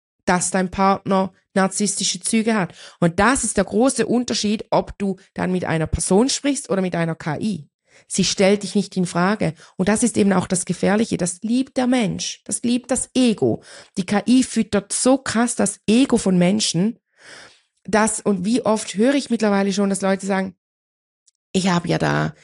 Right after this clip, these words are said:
Chat G T P gefragt und er findet ja das. Und da denke ich mir so, was ist denn das für eine Aussage? Und dann kommt es dann mit der Zeit vielleicht sogar, ich mache jetzt so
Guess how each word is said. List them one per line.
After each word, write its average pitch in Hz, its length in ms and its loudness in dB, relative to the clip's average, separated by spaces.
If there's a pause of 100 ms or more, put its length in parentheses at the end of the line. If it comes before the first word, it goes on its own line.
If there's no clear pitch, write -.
(300)
Chat 180 200 0
G 226 100 0
T - 120 -4
P 226 120 0
gefragt 202 680 0
und 185 500 2 (540)
er 202 240 4
findet 202 380 2
ja 180 340 4 (340)
das. - 500 -4 (180)
Und - 80 -12
da 170 60 -4
denke 143 240 -8
ich - 100 -16
mir - 140 -4
so, - 240 -10 (1120)
was 226 140 -4
ist 247 80 -8
denn 277 80 -6
das 277 160 0
für - 80 0
eine 262 240 2
Aussage? - 580 -2 (600)
Und 220 240 0
dann 294 360 2 (800)
kommt 240 280 2
es 220 80 -2
dann 214 180 0
mit 208 160 -2
der 190 80 -2
Zeit 202 300 0
vielleicht 196 400 2
sogar, 180 180 2
ich 180 140 -2
mache 165 160 -2
jetzt 175 160 -2
so 170 80 -2